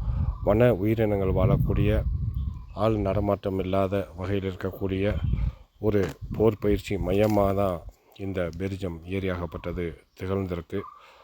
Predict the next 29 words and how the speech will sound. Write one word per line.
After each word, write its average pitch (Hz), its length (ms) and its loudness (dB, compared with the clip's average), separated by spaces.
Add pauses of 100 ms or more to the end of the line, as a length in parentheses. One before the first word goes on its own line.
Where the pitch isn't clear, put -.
(180)
அந்த 120 280 6
இடத்துல 110 480 2 (100)
டக்ளஸ் 101 360 -2
ஹேமில்டன் 101 480 -2
அப்படின்றவரு 90 680 -4 (360)
உருவாக்கிய 98 680 0 (540)
ஒரு 98 280 2
குடியிருப்புகளை 98 640 2
இன்னைக்கு 98 300 -2
போனாலுமே 95 520 -2
பெர்ஜம் 92 760 -4
ஏரி 101 220 0
கரையில 92 480 -8
இந்த 104 220 2
இடங்கள்ல 95 640 -2 (440)
காண 98 200 -2
முடியும். 80 280 -6 (460)
இங்கிருந்து 127 400 4
தான் 113 180 2
அந்த 95 160 -4
ரூட்டு 92 500 -6
ஸ்டார்ட் - 380 -10
ஆகுது. 82 360 -8 (800)
அஹ், 78 100 -6
சரியான 113 540 4
ஒரு 104 140 4
அழகான 101 600 2
ஒரு 85 400 -8
பாதையா 98 480 -2